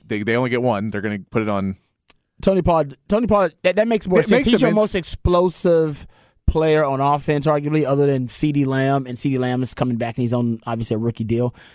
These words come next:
Speaker 2: And you gotta make sure you have as many proven commodities around Dak as possible. And that's, it's only really two 'cause you're losing Dalton Schultz.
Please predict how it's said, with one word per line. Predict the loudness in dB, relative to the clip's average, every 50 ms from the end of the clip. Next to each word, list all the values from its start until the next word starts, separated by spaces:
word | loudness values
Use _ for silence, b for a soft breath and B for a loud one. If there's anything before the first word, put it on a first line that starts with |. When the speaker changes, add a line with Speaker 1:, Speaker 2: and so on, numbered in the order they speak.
| B B B
Speaker 2:
And | -4 -2 0 0
you | 2 2
gotta | 2 0 0
make | -2 -2 -4 -4
sure | -4 -2 0
you | 0 0 2
have | 0 0 -2
as | -4 -4
many | -4 -2 0 0 0 0 -2 -4 -4 b b b b b b -4
proven | 0 2 2 4 4 2 2 2 0 0 0 -2 -4 -6 -8 _ _ _ _ _ _ -2
commodities | -2 0 0 0 0 0 0 0 0 -2 0 0
around | 0 0 0 0 0 -2
Dak | -2 -4 -6 -6
as | -4
possible. | -2 -2 -2 -2 -4 -4 -4
And | -2 -2
that's, | -4 -4 -6 _ -6
it's | -2 0
only | 0 0 0 -2 -4 -8 b b b
really | b 0 0 0
two | 0 0 2 0 0
'cause | 0 -4 -6
you're | -2 0
losing | 0 2 2 0
Dalton | 0 0 0 0 0
Schultz. | 0 -2 -2 -2 -8 -14 -20